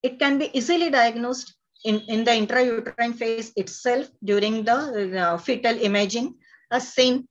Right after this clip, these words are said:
in the fetal ultrasound. If the swelling is noted at the eighteen weeks, it's, uh, U S G itself, then further laboratory studies can be done, like serum alpha pro-, uh, fetoprotein or amniotic, uh, fluid can be, uh, checked for,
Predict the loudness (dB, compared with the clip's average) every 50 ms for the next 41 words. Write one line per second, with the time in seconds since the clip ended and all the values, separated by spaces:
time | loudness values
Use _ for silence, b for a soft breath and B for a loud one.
0 | _ -4 -2 -2 -2 0 0 0 2 2 2 2 2 2 0 2 0 -2 -2 -2
1 | -2 -4 -2 -2 -4 -6 -6 -8 -8 -4 -2 -2 -2 0 0 0 2 0 0 0
2 | 0 0 0 0 0 0 -4 -4 -4 -6 _ b b b b b b b _ _
3 | _ _ _ _ _ _ _ _ _ _ _ _ -10 -6 -6 -4 0 2 0 2
4 | 4 2 2 4 6 6 6 6 6 6 4 4 0 -12 -8 _ -2 -2 -2 -2
5 | -2 0 2 4 4 4 4 4 2 0 -2 0 2 4 6 6 6 4 2 0
6 | 0 0 0 0 0 -2 -2 -2 -2 -2 -6 -8 -4 -4 -4 -2 0 0 0 2
7 | 2 2 0 2 2 0 0 0 -2 -2 -4 -4 -8 -6 -4 -4 -4 -4 -4 -6
8 | -4 -4 -2 0 2 2 2 2 2 0 2 0 0 0 0 -2 -2 -2 -2 -2
9 | -2 -4 -2 -2 -4 -4 -2 -4 -6 -6 -8 -16 B B B B B B B -2
10 | 0 0 2 4 2 4 4 2 0 2 0 -2 -2 -2 0 0 0 0 0 0
11 | 0 -2 -2 -2 -2 -2 -2 0 0 0 -2 -4 -4 -8 -8 -8 -6 -6 -2 -2
12 | -2 -2 -2 0 4 6 6 6 6 4 2 0 2 2 2 4 4 4 4 2
13 | 2 0 -2 -2 -2 -2 -2 -2 -6 -8 -6 -4 -4 -4 -6